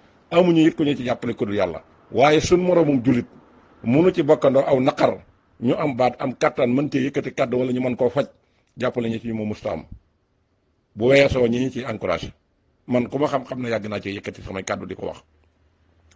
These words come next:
donte xam-xam bi ma teew ko. Léegi nag, <clears throat> critique média yàgg naa koo def, muy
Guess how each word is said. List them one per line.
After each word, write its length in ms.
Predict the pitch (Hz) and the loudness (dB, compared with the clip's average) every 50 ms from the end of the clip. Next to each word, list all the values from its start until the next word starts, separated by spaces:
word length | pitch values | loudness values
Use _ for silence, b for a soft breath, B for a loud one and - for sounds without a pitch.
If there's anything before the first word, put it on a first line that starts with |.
| - | -6
donte 260 | 117 120 131 135 123 127 | 0 0 2 2 2 0
xam-xam 300 | 113 127 123 - 120 104 | 0 -2 -2 -2 -4 -4
bi 80 | 98 95 | -4 -6
ma 120 | 98 90 | -6 -6
teew 160 | 80 78 71 | -8 -10 -16
ko. 100 | - - _ _ _ _ _ _ _ _ _ _ _ _ _ _ _ _ _ _ _ _ _ _ - - - - | -16 -20 _ _ _ _ _ _ _ _ _ _ _ _ _ _ _ _ _ _ _ _ _ _ -20 -20 -8 -2
Léegi 300 | 110 120 156 190 196 175 | 2 6 6 6 6 6
nag, 140 | 151 117 - - _ _ _ _ - | 4 2 0 -4 _ _ _ _ -4
<clears throat> 600 | - 202 - 202 185 156 123 - - - - - | -2 -2 0 0 -2 -2 -2 -4 -4 -6 -8 -4
critique 320 | - 196 208 202 - 170 151 | 0 0 2 2 2 0 2
média 400 | 147 147 127 123 110 107 - - - _ _ _ _ _ _ _ _ _ _ _ _ _ _ _ _ _ _ _ _ _ _ _ _ _ _ _ _ _ _ _ _ _ _ _ _ _ _ _ - | 2 2 4 4 4 2 2 -2 -8 _ _ _ _ _ _ _ _ _ _ _ _ _ _ _ _ _ _ _ _ _ _ _ _ _ _ _ _ _ _ _ _ _ _ _ _ _ _ _ -2
yàgg 260 | 117 123 156 165 143 151 | 2 4 4 6 6 4
naa 140 | 139 135 127 | 2 2 2
koo 220 | - 127 113 101 92 | 2 2 2 2 2
def, 240 | 90 87 - - - - - - - - - - - - - - - - _ _ _ _ _ _ _ _ _ _ _ _ _ _ - | -2 -4 -6 -8 -14 -12 -10 -10 -10 -10 -12 -14 -14 -14 -16 -16 -18 -20 _ _ _ _ _ _ _ _ _ _ _ _ _ _ -2
muy 260 | 117 127 143 139 | 2 2 2 2